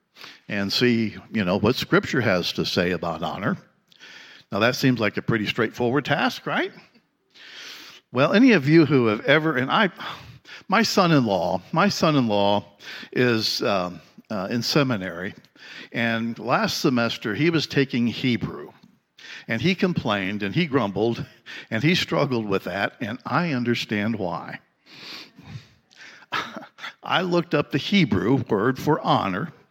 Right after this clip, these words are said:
in the Old Testament. The wo-, the word is kebab or ke-, kedab. It's, it's kind of pronounced different ways, and it has a zillion, zillion derivatives from it. Um, but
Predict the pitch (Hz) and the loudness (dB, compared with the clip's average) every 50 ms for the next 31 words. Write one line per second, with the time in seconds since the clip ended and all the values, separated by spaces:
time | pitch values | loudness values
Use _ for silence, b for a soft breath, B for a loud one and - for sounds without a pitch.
0 | _ B B B B B B B B 117 107 104 101 98 120 - 107 107 113 127 | _ B B B B B B B B -4 -4 -4 -4 -6 -6 -4 -2 -2 -2 0
1 | 117 - 101 98 - - - 110 143 190 - - 110 107 127 - 127 120 113 113 | 0 -2 -2 -2 -2 -6 -4 -4 -4 -4 -4 -6 -6 -6 -6 -6 -6 -6 -2 0
2 | 120 135 131 123 107 90 - - - 107 85 71 85 85 87 101 120 131 110 104 | 0 2 2 0 -2 -2 -4 -10 -10 -10 -8 -8 -8 -4 0 2 0 2 0 0
3 | 92 92 90 82 - _ _ _ B B B B B B B B - - 85 87 | -4 -4 -4 -6 -8 _ _ _ B B B B B B B B -12 -12 -12 -12
4 | - _ _ _ _ _ - - 85 87 104 98 101 104 110 127 120 104 95 - | -14 _ _ _ _ _ -10 -10 -4 -2 0 2 2 2 2 2 2 0 -2 -2
5 | - - - - 107 - - - - - - 127 131 131 - - 120 110 117 117 | -4 -4 -4 -4 -4 -4 -6 -10 -8 -6 -2 -2 0 0 0 0 0 0 2 2
6 | 117 113 - - 120 101 120 - 104 95 104 107 110 139 147 123 107 98 98 92 | 2 0 0 0 0 0 0 -2 0 2 2 4 4 4 4 2 2 0 0 0
7 | 110 113 98 107 95 90 98 101 101 104 113 139 151 156 151 143 131 127 123 113 | 0 0 0 0 -2 -2 -4 -8 -6 0 4 4 6 6 6 4 4 4 2 0
8 | 110 - - _ B B B B B B B - - 127 107 101 123 143 156 160 | -2 -4 -10 _ B B B B B B B -14 -12 -10 -6 2 4 6 6 6
9 | 156 143 131 131 117 120 110 107 117 127 120 - 110 90 92 90 82 92 87 - | 4 4 2 2 4 4 4 6 4 4 2 2 -2 -4 -4 -6 -8 -6 -6 -6
10 | - - 92 85 82 80 - - - - - B B B B B B B B B | -6 -6 -6 -8 -6 -6 -6 -6 -6 -8 -10 B B B B B B B B B
11 | B B - 101 107 107 98 95 98 95 90 90 85 B B B B B B B | B B -4 0 2 2 2 2 0 -2 -2 -6 -10 B B B B B B B
12 | B B B B B _ _ _ _ _ _ _ _ - 117 127 131 131 | B B B B B _ _ _ _ _ _ _ _ -4 -2 0 0 -2